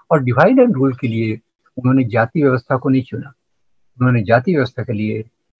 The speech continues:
regionalism को नहीं चुना, उन्होंने चुना धर्म को, एक तरफ हिंदू, एक तरफ मुसलमान। और इसी आधार पे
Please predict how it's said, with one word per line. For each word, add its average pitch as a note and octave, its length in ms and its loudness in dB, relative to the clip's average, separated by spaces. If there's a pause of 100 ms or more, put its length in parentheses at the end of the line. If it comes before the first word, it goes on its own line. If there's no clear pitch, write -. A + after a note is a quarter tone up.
(280)
regionalism B2+ 520 0
को A2 100 -6
नहीं A2 140 -2
चुना, G#2+ 360 -14 (320)
उन्होंने A#2 260 -4 (100)
चुना B2 380 -16 (480)
धर्म C#3 200 4
को, C#3 240 -14 (500)
एक A#2+ 120 -2
तरफ A#2+ 340 -10
हिंदू, E3+ 340 4 (420)
एक B2 100 -2
तरफ A2+ 240 -10
मुसलमान। A2 520 -12 (480)
और D3 140 -18
इसी F#3 240 0
आधार A#2 400 -4
पे A#2+ 320 -6